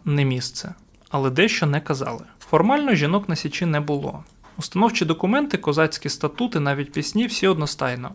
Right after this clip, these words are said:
бабам тут не раді. Чоловічий монастир без обітниць. Територія свободи, де влада і порядок лише чоловічі. Але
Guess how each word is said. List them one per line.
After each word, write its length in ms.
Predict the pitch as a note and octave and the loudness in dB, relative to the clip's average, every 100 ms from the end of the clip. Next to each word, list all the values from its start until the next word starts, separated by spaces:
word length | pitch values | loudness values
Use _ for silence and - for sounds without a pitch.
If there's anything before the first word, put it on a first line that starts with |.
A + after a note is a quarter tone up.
| - - | -12 -2
бабам 540 | C#3+ C#3 C#3 F#3 A3 | 6 6 8 6 6
тут 240 | - D#3+ D#3+ | 0 -2 0
не 80 | |
раді. 300 | C#3 A#2 A#2+ - _ - | 0 -2 -6 -18 _ -12
Чоловічий 580 | - F#3 F#3+ E3 - C#3+ | 2 6 8 6 2 0
монастир 480 | D3 F3 - C4 A#3 | 0 0 0 2 4
без 280 | D3+ E3+ D#3+ | 6 6 4
обітниць. 580 | C3+ C3 - C#3 - - - - | -2 -4 -6 -12 -14 -20 -20 0
Територія 540 | D#3+ E3 D#3+ D3+ C#3+ | 4 4 6 4 4
свободи, 640 | C3 - D3 D#3+ A#3+ G#3+ A3 | 2 0 2 4 4 4 0
де 240 | G#3+ D3+ C3+ | 0 4 6
влада 460 | C#3 D#3 A3 G#3 G#3 | 6 6 6 4 2
і 80 | D#3+ | 0
порядок 580 | C#3+ C#3+ F3+ G3+ G3+ | 2 4 4 2 0
лише 360 | F#3 C#3+ - D#3 | 0 2 4 2
чоловічі. 600 | D#3+ D3+ C#3+ A#2+ A#2 - D3+ - - | 2 0 0 -2 -6 -8 -10 -14 -4
Але 420 | - E3+ B3 C4+ | 4 6 6 6